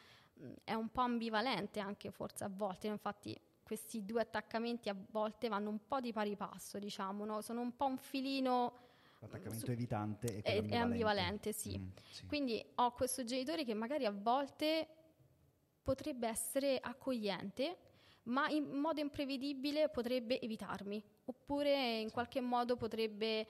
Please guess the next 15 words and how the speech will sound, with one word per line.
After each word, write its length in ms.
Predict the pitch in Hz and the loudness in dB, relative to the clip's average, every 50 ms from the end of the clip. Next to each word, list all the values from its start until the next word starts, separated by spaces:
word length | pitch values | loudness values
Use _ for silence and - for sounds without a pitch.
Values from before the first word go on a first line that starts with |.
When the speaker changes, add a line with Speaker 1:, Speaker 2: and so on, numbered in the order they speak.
| - - - - - | -8 -20 -20 -18 -8
Speaker 1:
avere 500 | - - 147 - - 202 226 247 269 262 | -2 0 2 4 4 4 4 4 2 2
una 200 | 254 254 240 226 | 2 2 2 2
reazione 840 | 226 240 247 247 240 - - - - 294 269 240 220 214 214 208 208 | 2 2 2 0 -2 -4 -6 -4 0 2 4 4 4 2 0 -2 -2
troppo 600 | 190 226 233 226 - - - - 240 226 220 220 - | -2 -2 -2 -2 -4 -6 -8 -2 0 2 2 2 -2
fisica, 500 | - - 208 214 262 - 214 196 208 202 | -4 -8 -6 -6 -4 -4 -6 -4 -4 -4
magari 400 | 202 196 196 202 202 190 190 196 | -4 -4 -4 -4 -4 -4 -4 -4
anche, 300 | 190 190 190 190 - 202 | -6 -6 -8 -8 -8 -8
non 140 | 208 208 214 | -8 -6 -6
solo 220 | - - 254 226 | -6 -4 -2 -2
emotiva, 460 | 214 214 220 233 233 - 226 220 202 202 | -2 -2 -4 -6 -6 -6 -4 -2 -2 -2
molto 320 | 214 247 269 - - 320 | -2 -4 -4 -4 -6 -6
forte 420 | - - 262 233 233 - - 294 | -2 2 2 2 2 2 -4 -6
che 120 | 277 269 262 | -4 -2 -2
mi 120 | 269 269 | -2 -4
destabilizza. 880 | 254 240 226 - - 233 220 196 196 220 233 247 214 180 190 190 196 196 | -4 -4 -6 -4 -2 -2 -4 -2 -4 -6 -4 -4 -6 -6 -6 -8 -8 -8